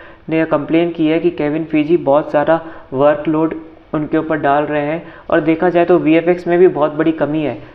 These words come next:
जब यह मैंने trailer देखा तो मुझे वीएफ़एक्स में बहुत बड़ी कमी देखने मिली। जितने शानदार वीएफ़एक्स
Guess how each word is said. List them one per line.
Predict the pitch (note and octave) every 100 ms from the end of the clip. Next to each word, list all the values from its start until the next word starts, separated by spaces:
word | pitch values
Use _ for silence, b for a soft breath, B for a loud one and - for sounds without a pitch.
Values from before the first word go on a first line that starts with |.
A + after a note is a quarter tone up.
| B
जब | - D#3+ D#3 D3+
यह | D#3 D#3
मैंने | D3+ D#3
trailer | D3+ D3+ F3
देखा | D#3+ E3 E3+
तो | D#3+
मुझे | D#3 D#3+
वीएफ़एक्स | C#3+ D3+ D3+ D#3 E3
में | D#3
बहुत | C#3 D3+
बड़ी | C#3+ D3+
कमी | D3 C#3+ D#3
देखने | C#3+ C#3+ C#3
मिली। | C3+ B2 A#2+ B B B -
जितने | D#3+ E3+ F3+
शानदार | F3 C#3+ D3 D#3
वीएफ़एक्स | C#3+ D3 D3+ E3 -